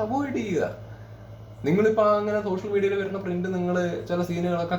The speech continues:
കണ്ടു കഴിഞ്ഞു കഴിഞ്ഞാൽ നിങ്ങൾ തിയേറ്ററിൽ പോയി കാണുമ്പോൾ നിങ്ങൾക്ക് എക്സൈറ്റ്മെന്റും ഇതൊക്കെ തോന്നും, ഇല്ല എന്നല്ല ഞാൻ പറയുന്നത്. പക്ഷെ ആ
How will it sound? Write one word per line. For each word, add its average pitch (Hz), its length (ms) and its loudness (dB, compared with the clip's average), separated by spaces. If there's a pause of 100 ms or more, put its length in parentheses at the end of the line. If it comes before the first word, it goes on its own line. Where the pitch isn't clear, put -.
കണ്ടു 156 240 0
കഴിഞ്ഞു 175 260 2
കഴിഞ്ഞാൽ 170 340 2
നിങ്ങൾ 165 240 -2
തിയേറ്ററിൽ 160 360 -4
പോയി 170 140 -2
കാണുമ്പോൾ 165 260 -2
നിങ്ങൾക്ക് 170 180 -2
എക്സൈറ്റ്മെന്റും 180 800 -2 (200)
ഇതൊക്കെ 185 240 0
തോന്നും, 175 680 2
ഇല്ല 165 260 0
എന്നല്ല 175 340 0
ഞാൻ 151 160 -2
പറയുന്നത്. 117 400 -2 (360)
പക്ഷെ 175 240 -2
ആ 262 180 2